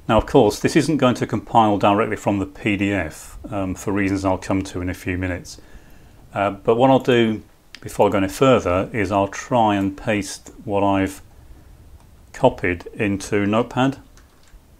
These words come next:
and it is looking quite promising, so I have been able to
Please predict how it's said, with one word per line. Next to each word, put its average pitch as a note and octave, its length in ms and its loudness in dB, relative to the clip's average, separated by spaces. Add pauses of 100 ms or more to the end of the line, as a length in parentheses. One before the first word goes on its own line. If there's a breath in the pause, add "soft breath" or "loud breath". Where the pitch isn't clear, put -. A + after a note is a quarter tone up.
(240)
and F#2+ 320 -6
it G2 180 -6
is F2+ 420 -6
looking F2+ 380 -6
quite F#2+ 240 -4
promising, F#2 480 -4
so F#2 180 0
I F#2 80 2
have G2+ 140 0
been F#2+ 100 -2
able F2+ 220 -2
to F#2 380 -4